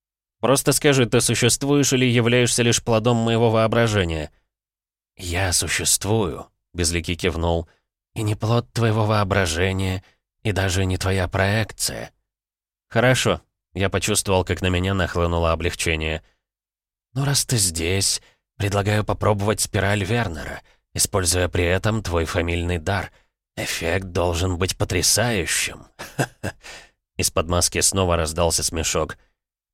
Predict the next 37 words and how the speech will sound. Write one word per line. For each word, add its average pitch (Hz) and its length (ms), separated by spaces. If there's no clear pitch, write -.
"Также 131 320
попробую 120 520
уменьшить 110 400
амплитуду 98 600
водного 87 440
маятника 95 680
и - 80
при 95 120
наложении 98 600
вкладывать 92 480
энергию 95 420
дара, 101 380
начиная 92 400
со 85 160
второго 92 380
слова 92 320
заклинания, 90 840
а 87 80
не 80 120
с - 80
четвёртого, 98 760
как - 200
ты 95 100
привык 82 300
делать 82 340
это 85 180
раньше. 80 440
А - 80
теперь 120 340
иди". - 380
И 95 80
я 104 220
уже 135 180
привычно 127 500
вывалился 95 580
из 78 160
транса, 110 440